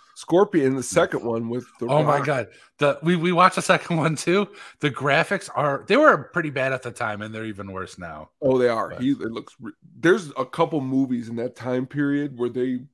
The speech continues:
Speaker 1: marched them out to you like they were the greatest things ever, and they're just bad now.
Speaker 2: It's fucking, it's fucking, the, the, the Rock at the end is fucking atrocious. It's,
Speaker 1: <laughs> It's
Speaker 2: it's
Speaker 1: really bad.
Speaker 2: it's so fucking bad.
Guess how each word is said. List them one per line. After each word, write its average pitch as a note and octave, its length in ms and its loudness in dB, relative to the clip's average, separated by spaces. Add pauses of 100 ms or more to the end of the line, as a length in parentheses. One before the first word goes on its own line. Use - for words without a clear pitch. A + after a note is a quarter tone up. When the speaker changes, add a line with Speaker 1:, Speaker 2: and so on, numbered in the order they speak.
(220)
Speaker 1:
marched C3+ 380 -2
them A#2+ 100 0
out B2 260 2
to - 120 -12
you A#2 160 -4
like B2+ 200 -6
they B2 80 -2
were A#2 300 -2 (320)
the B2+ 80 -4
greatest B2+ 500 0
things A#2+ 280 -4
ever, C3 320 -8
and C#3 120 -14
they're C#3+ 140 -10
just - 320 -20
bad D#2 360 -12 (400)
now. D#3 480 -6
Speaker 2:
It's - 140 -20
fucking, - 300 -14
it's G2 160 -12
fucking, F#2+ 300 -12
the, F2 200 -10 (120)
the, F#2 160 -12 (160)
the G2+ 140 -10
Rock G2 300 -8
at D#2 80 -18
the D#2+ 100 -18
end C#2+ 120 -20
is C#2 120 -20
fucking - 280 -18
atrocious. - 520 -20
It's, - 200 -6
Speaker 1:
<laughs> C3 180 0
It's D3 180 2
Speaker 2:
it's A2+ 200 -8
Speaker 1:
really A#2+ 180 -6
bad. - 220 -10
Speaker 2:
it's - 180 -8
so - 200 -16
fucking - 340 -20
bad. - 220 -16